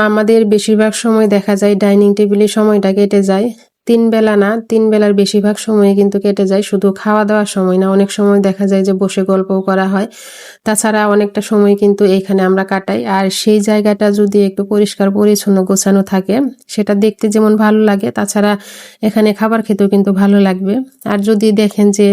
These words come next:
ডাইনিং টেবিলটা একটু অপরিষ্কার হয়ে আছে, সেটা নোংরা হয়ে আছে, এলোমেলো হয়ে আছে, সেখানে বসে কিন্তু আপনার খাওয়ার যে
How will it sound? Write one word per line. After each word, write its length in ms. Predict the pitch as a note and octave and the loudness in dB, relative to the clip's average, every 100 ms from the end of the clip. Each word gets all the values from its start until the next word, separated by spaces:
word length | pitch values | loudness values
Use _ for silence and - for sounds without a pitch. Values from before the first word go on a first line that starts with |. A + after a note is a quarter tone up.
| G3+ G3 | 2 2
ডাইনিং 240 | G3+ G3+ G3+ | 2 2 2
টেবিলটা 340 | G#3+ G3+ G3 G3 | 2 0 0 0
একটু 160 | G3 G3+ | 0 0
অপরিষ্কার 460 | G3+ G3+ G#3 - G#3 G#3 | 2 0 0 -2 -2 0
হয়ে 180 | F#3+ F#3 | 2 0
আছে, 200 | F#3+ - G#3 | -2 -4 -4
সেটা 220 | G#3+ G3+ | -2 0
নোংরা 360 | G#3+ A3 A3 A3+ | 2 4 2 2
হয়ে 220 | A3 G#3 | 2 2
আছে, 280 | G3 G3 - C#4+ - - - - | 0 -2 -4 -6 -8 -20 -16 -2
এলোমেলো 460 | A#3 A#3 A#3 A3+ G#3+ | 2 2 2 2 2
হয়ে 200 | G#3 G3+ | 2 2
আছে, 160 | G3 | 0
সেখানে 400 | G#3+ A3+ G#3+ A3 A3 G#3 | -2 0 2 2 2 0
বসে 240 | G3+ G#3+ | 0 -2
কিন্তু 280 | G3+ G3+ G3+ | 2 0 2
আপনার 360 | G3+ G3+ G3+ G3 G3 | -2 0 0 0 -2
খাওয়ার 340 | - G#3+ G#3 G3+ | -4 -2 0 0
যে 80 | G#3 | 0